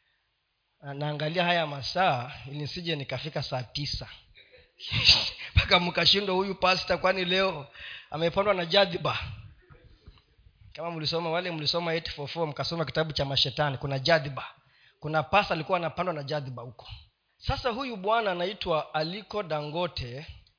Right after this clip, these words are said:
ni Muislamu. Ni Mnigeria, lakini katika orodha ya wale watu matajiri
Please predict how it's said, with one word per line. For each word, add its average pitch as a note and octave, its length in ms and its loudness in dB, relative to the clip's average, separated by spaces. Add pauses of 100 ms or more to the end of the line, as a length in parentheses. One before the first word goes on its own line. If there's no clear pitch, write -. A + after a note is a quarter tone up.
(340)
ni C#3+ 140 -6
Muislamu. D3 720 -4 (1080)
Ni B2 120 -10
Mnigeria, C#3 800 2 (1500)
lakini C#3+ 680 -4 (680)
katika E3+ 680 0
orodha A3+ 560 0
ya F#3+ 140 2
wale G3+ 240 4
watu G3 420 0
matajiri F3 1000 -2